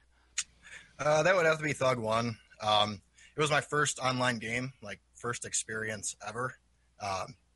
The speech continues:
and that was because it was, uh, dial-up, uh, capability. So I looked through my games. I'm like, "Okay,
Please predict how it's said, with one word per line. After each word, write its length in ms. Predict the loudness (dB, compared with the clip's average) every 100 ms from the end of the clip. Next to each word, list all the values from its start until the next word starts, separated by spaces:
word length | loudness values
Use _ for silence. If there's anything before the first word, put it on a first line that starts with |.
| -6
and 80 | 0
that 100 | 0
was 100 | 0
because 400 | -4 0 0 0
it 80 | -4
was, 280 | -2 -4 -6 _ -20 -20 _
uh, 140 | -10 -2
dial-up, 480 | 2 4 2 -2 -10 -20 -20 _ _ _ -12
uh, 160 | -10 -12 -8
capability. 600 | -8 -8 -12 -10 -12 -14 -8
So 300 | -4 -4 -8 -14 -18 -14 -2
I 60 |
looked 180 | 0 2
through 100 | 2
my 120 | 2
games. 300 | 2 2 2
I'm 60 | 2
like, 160 | 0 0
"Okay, 300 | 0 0